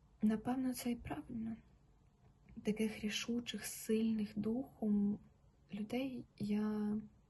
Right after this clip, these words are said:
ніколи не зустріну. Напевно, він один, єдиний. І я пишаюсь насправді цим.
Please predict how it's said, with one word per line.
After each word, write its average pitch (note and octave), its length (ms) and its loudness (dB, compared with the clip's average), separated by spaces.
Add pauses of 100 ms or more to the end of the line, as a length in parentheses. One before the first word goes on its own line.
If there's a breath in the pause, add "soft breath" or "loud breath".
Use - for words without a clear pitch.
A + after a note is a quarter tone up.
ніколи A3+ 460 2
не A3 140 0
зустріну. G#3+ 580 -4 (1500 soft breath)
Напевно, A#3+ 540 0
він A3 180 0
один, A3+ 320 -2 (500)
єдиний. C4+ 640 -2 (2000)
І G3+ 480 4 (1300 loud breath)
я G#3 160 0
пишаюсь - 760 -10
насправді - 520 -10
цим. - 200 -12